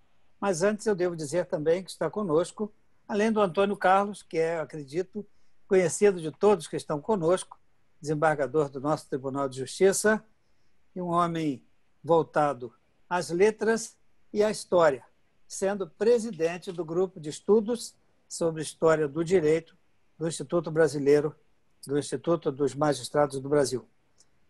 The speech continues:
Também está conosco nosso querido amigo, nosso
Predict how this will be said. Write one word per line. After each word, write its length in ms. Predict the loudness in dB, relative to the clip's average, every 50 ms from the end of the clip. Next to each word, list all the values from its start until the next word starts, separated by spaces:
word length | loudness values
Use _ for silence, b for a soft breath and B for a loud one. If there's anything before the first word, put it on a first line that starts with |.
| _ 0
Também 560 | 0 0 2 4 2 2 2 2 -2 -4 -8 -16
está 240 | -6 -2 -2 -2 0
conosco 640 | 0 -2 0 4 4 4 4 2 0 -2 -2 -2 -4 _ _ _ _ _ _ _ -10
nosso 240 | -8 -8 -8 -6 -4
querido 320 | -2 -2 0 0 0 -2
amigo, 460 | -2 -2 2 4 4 4 4 0 -4 _ _ _ _ _ _ _ _ _ _ _ _ _ -10
nosso 520 | -6 -4 -4 -4 -4 -4 -6 -6 -6 -6